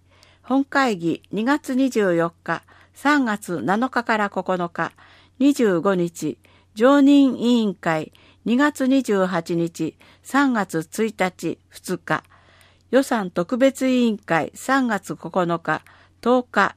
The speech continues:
十一日、文化会、十七日、十八日、総括質疑、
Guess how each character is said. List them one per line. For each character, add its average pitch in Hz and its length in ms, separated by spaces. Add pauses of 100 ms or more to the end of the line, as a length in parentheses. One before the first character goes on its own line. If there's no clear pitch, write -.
十 226 320
一 214 260
日、 175 460 (520)
文 269 200
化 277 160
会、 165 340 (220)
十 262 280
七 - 240
日、 202 440
十 202 240
八 196 340
日、 175 400 (380)
総 277 220
括 254 340
質 196 300
疑、 156 220